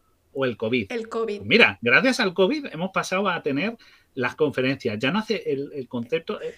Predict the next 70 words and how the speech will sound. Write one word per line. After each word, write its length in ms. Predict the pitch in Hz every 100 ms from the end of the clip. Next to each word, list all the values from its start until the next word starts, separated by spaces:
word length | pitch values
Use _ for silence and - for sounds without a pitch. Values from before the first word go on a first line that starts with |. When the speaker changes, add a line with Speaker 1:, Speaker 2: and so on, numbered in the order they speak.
| _
Speaker 1:
mu-, 180 | 131 147
Speaker 2:
Ya 100 | -
Speaker 1:
en 60 | 269
Speaker 2:
no, 60 |
Speaker 1:
muchas 160 | 311 247
empresas, 520 | 196 - 175 247 - _ _
dentro 220 | 202 226
Speaker 2:
ya 60 | 262
Speaker 1:
de 40 |
lo 20 | 320
Speaker 2:
no 40 |
Speaker 1:
que 60 | 330
Speaker 2:
tienes 180 | 359
que 60 | -
Speaker 1:
se 40 | 311
Speaker 2:
aguantar 400 | 269 233 220 269
Speaker 1:
puede. 100 | 302
Speaker 2:
a 20 |
tu 120 | 254
jefe. 480 | - 233 233 214 - 214
Es 140 | 214
un 120 | 277
email 500 | 254 240 269 320 311
Speaker 1:
Mm, 60 | 254
Speaker 2:
o 220 | 220 214
te 120 | 220
Speaker 1:
el 100 | 170 135
Speaker 2:
pones 180 | 131
Speaker 1:
teletrabajo 840 | 131 131 123 113 127 185 202 208 -
Speaker 2:
en 100 | 233
Speaker 1:
se 180 | 220 220
ha 40 |
Speaker 2:
pijama 380 | 240 262 233 101
en 60 | 104
casa. 160 | 107 104
Speaker 1:
estandarizado 440 | 101 101 110 113
bastante, 580 | 117 107 - 135 214 104
claro. 380 | 110 165 233 - - - 110
O 220 | 101 104
sea, 140 | - 110
bueno, 260 | 147 147 -
para 160 | 104
bien 140 | 113 190
y 40 |
para 200 | 214 156
mal 140 | 151
el 60 | 170
teletrabajo, 400 | 151 139 139 -
Speaker 2:
Pero 100 | 240
Speaker 1:
pero 100 | 226 208
Speaker 2:
el 40 |
covid. 400 | 254 311 302 392 -
Speaker 1:
se 120 | 135
ha 40 |
visto 280 | 160 - 214
que 120 | 202
funciona. 680 | - 131 113 139 226 156 98
Speaker 2:
Sí. 200 | - 226
Speaker 1:
Ha 80 | 131
visto 260 | 165 202
que 80 | 180
ya 100 | 156
no 100 | 175
hace 140 | 185 190
falta 240 | 185 175
decirle, 300 | 160 180 156
"Oye, 220 | 175 196
vete 400 | 147 170 170 190
desde 260 | 196 - 190
Barcelona 580 | 185 - 185 208 180